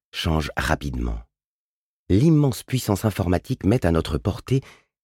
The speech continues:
des technologies dont nous pouvions à peine rêver il y a cinquante ans. La révolution N B I C n'est pas juste une révolution de plus.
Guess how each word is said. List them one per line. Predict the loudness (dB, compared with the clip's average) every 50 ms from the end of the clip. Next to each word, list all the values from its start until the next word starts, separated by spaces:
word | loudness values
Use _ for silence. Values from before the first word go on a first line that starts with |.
| -6 0
des | 0 0 0
technologies | 0 -2 -2 0 2 2 4 4 2 2 0 -2 0
dont | 0 2 2
nous | 2 0 0
pouvions | -2 -4 -6 -4 0 0 0 -2 0 -2
à | -2 -2
peine | 0 -2 0 0 2 0
rêver | 0 0 0 -2 -2 0 -2 -4 -4 -2
il | -4 -4 -2
y | 0 -2
a | -2
cinquante | -2 -4 -6 -6 -6 -4 -6 -8 -8 -8 -10
ans. | -10 -10 -10 -12 -16 _ _ _ _ _ _ _ _ _ _ _ _ _ _ _ _ _ _ _ 4
La | 4 6
révolution | 6 4 4 4 2 0 0 0 0 -2 -2 _ 0
N | 2 2 4
B | 2 2
I | 0 0 -2
C | -4 -2 -2 0 2
n'est | 2 2
pas | 0 0 -2 -2
juste | -2 -2 -2 -2 -4 -4 -10 -16 -10 -6
une | -2 -2 0 0 0
révolution | 0 0 0 -2 0 -2 -4 -4 -2 -2 -2
de | -2 -4
plus. | -4 -2 -2 -2 -2 -4 -12